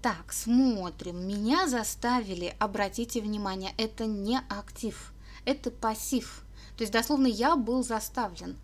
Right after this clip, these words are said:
Этого, к сожалению, здесь у вас нет. Здесь у вас работа заставлять только в активе. Поэтому тут я покажу свое. Вот у меня пассив.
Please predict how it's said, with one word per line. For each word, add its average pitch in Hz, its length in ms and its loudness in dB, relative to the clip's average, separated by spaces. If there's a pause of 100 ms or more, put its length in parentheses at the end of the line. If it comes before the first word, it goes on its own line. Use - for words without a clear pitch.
(420)
Этого, 359 300 0
к 370 60 -6
сожалению, 262 560 4
здесь 226 360 -2
у 220 60 -2
вас 214 240 -2
нет. 180 160 -4
Здесь 285 260 0
у 262 40 2
вас 226 200 -2
работа 226 560 0 (300)
заставлять 247 640 0
только 240 260 -4
в 208 80 -4
активе. 185 460 -6
Поэтому 196 420 -4
тут - 200 -10
я 190 60 -6
покажу 196 400 -6
свое. 220 480 -2 (520)
Вот 208 260 -6
у 190 40 -8
меня 196 180 -4
пассив. 339 580 -4